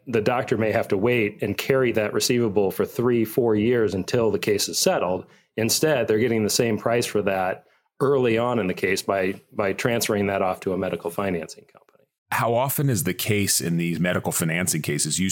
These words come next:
Speaker 2: you spoke of this very first case where it was an experimental procedure, right? That's what you said. That was the thing that kinda triggered off. How often is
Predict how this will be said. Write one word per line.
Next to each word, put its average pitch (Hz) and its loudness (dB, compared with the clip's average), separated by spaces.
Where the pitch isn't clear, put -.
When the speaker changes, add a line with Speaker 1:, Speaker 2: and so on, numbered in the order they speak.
Speaker 2:
you 101 0
spoke 107 0
of 92 0
this 87 0
very 80 -2
first - -2
case - -2
where 82 0
it 78 -4
was 90 0
an 80 -2
experimental 90 0
procedure, 82 -4
right? 85 -2
That's 82 -2
what 80 -6
you - -6
said. 80 0
That 78 -2
was 76 -4
the 76 -12
thing 85 -4
that 76 -6
kinda 73 -4
triggered 80 -2
off. - -4
How 143 2
often 131 0
is 85 -2